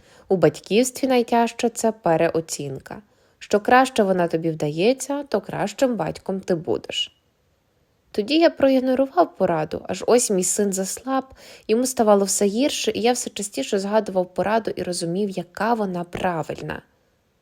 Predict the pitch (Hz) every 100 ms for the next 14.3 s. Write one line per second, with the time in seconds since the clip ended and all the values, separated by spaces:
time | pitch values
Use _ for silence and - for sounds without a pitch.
0 | _ _ - 240 - 359 220 190 220 196
1 | 165 - - 196 202 - 165 - 277 277
2 | 214 196 - 175 196 - 175 202 202 175
3 | 165 - - 165 190 185 165 156 160 170
4 | 151 135 131 - _ _ _ - - -
5 | - 175 165 165 165 160 156 151 156 156
6 | 190 208 _ _ _ _ _ _ - 196
7 | 190 247 247 208 208 190 185 202 202 196
8 | 190 - 226 202 185 180 196 214 160 147
9 | - 160 170 - 185 151 - - 156 151
10 | 151 - - - _ _ _ _ _ _
11 | _ 220 311 285 233 269 339 302 - 214
12 | 214 233 220 208 196 - - 226 - -
13 | 294 277 214 196 - 220 202 - 180 147
14 | 131 -